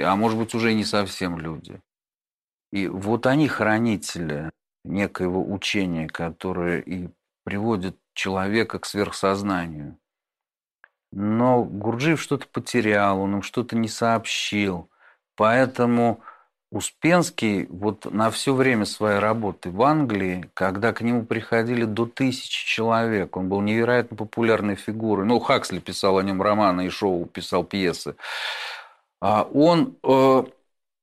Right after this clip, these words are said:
играл в свою игру. Игра была примерно такой. Их должны найти.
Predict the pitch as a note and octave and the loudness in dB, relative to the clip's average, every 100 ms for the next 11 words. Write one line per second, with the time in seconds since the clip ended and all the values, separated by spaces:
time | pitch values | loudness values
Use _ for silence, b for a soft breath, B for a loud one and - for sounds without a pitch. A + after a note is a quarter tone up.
0 | _ _ _ _ _ _ _ _ _ _ | _ _ _ _ _ _ _ _ _ _
1 | _ _ _ _ _ _ _ _ C#3 C3+ | _ _ _ _ _ _ _ _ 2 4
2 | A#2+ D#3+ F#3+ F3+ - - C3+ D3 E3 D#3 | 6 6 6 4 2 0 4 6 6 4
3 | B2 A#2 A2 F2+ F#2+ G2 C#3+ E3 C#3+ C#3 | 4 2 2 0 0 2 2 4 4 2
4 | B2+ C3 B2 A#2 A2+ A#2 - F2+ D2 C2 | 2 2 2 0 0 -2 -2 -6 -6 -8
5 | - _ _ _ D3+ F#3 C#3 A#2 A#2+ A2+ | -16 _ _ _ 2 2 2 4 4 4
6 | A2+ C3 A2+ G#2+ G#2+ - - - | 2 2 2 0 -2 -6 -12 -14